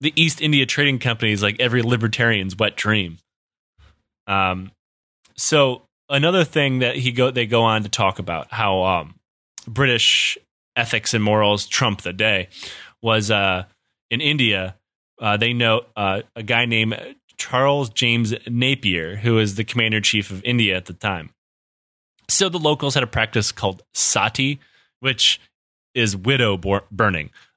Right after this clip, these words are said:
Uh, disgusting practice. Uh, if somebody, uh, if somebody's husband dies, you throw the woman on the funeral pyre.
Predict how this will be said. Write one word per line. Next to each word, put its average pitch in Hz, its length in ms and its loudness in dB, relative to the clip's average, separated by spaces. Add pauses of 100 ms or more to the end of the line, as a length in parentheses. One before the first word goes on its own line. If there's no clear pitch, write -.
Uh, 110 180 0 (140)
disgusting 127 500 2
practice. 87 520 -8
Uh, 95 580 0
if 117 160 2
somebody, 156 540 2
uh, 120 240 2
if 123 80 -2
somebody's 135 420 2 (320)
husband 120 400 -2
dies, 110 400 0
you 117 120 2
throw 117 300 2
the 107 120 2
woman 104 300 2
on 95 120 2
the 92 80 0
funeral 92 460 -4
pyre. 60 400 -12